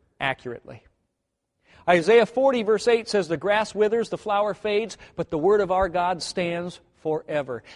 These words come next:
Matthew twenty-four thirty-five says, "Heaven and earth will pass away, but my words will by no means pass away." God's word is sure. You can count on it. The Quran says it's been corrupted.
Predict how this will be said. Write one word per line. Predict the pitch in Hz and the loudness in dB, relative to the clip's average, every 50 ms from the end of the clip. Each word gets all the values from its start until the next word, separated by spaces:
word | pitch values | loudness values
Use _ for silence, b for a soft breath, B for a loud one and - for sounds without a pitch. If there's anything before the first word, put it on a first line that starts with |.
| B B | B B
Matthew | 190 180 180 - 196 | -6 -6 -4 -4 -8
twenty-four | - - 196 196 196 185 - 202 196 185 | -8 -6 -6 -6 -6 -4 0 0 0 0
thirty-five | - 208 196 196 190 - 214 202 196 190 151 | 0 0 -2 -2 0 0 2 2 2 2 0
says, | - 190 156 | -2 -4 -4
"Heaven | - - 214 220 202 202 | 2 4 6 6 6 4
and | 202 190 | 2 -2
earth | 214 226 196 - | -2 -2 -2 -2
will | 160 156 | -4 -6
pass | - 185 180 180 170 - | 0 2 2 2 2 0
away, | 185 175 202 220 196 | 0 0 2 2 0
but | 160 160 156 | 0 -2 -2
my | 156 175 202 233 | -2 0 0 0
words | 233 208 185 180 185 190 180 - b b b b b | 0 0 0 2 0 -2 -4 -8 b b b b b
will | 160 160 | -4 -4
by | 143 151 156 151 | 0 0 0 0
no | 147 151 165 180 190 | 0 -2 -2 -4 -4
means | 185 190 214 233 240 208 160 - | -4 -4 -6 -6 -6 -8 -10 -12
pass | - - 151 139 131 - - | -12 -8 -6 -6 -6 -6 -8
away." | 143 127 123 120 117 b b b b b - | -6 -4 -4 -4 -6 b b b b b -8
God's | 123 160 175 190 214 233 247 220 170 170 | 0 2 2 2 4 2 0 -2 -4 -4
word | 180 196 196 202 202 202 190 | -2 0 2 2 2 0 -2
is | - 165 160 165 170 170 170 | -2 -4 -4 -2 -2 -4 -4
sure. | - - - - 175 165 147 131 | -6 -10 -4 -2 0 0 0 0
You | 123 131 170 196 | -2 -4 -6 -6
can | - 175 139 123 | -6 -8 -10 -10
count | - 165 170 160 143 123 - | -8 -6 -6 -6 -6 -8 -10
on | 139 135 131 127 | -8 -8 -6 -6
it. | 131 127 - _ _ - _ _ _ _ _ _ _ _ _ _ _ _ _ _ _ _ | -6 -6 -8 _ _ -20 _ _ _ _ _ _ _ _ _ _ _ _ _ _ _ _
The | - 143 | -10 -8
Quran | - - 190 214 247 277 277 254 214 | -2 2 4 4 6 4 4 2 0
says | - 247 240 220 214 | 4 4 4 4 4
it's | 214 - | -2 -4
been | - 226 220 | -2 -4 -4
corrupted. | 196 - 208 202 208 214 214 - 240 254 233 - | -2 -2 0 2 2 2 2 2 0 0 0 -2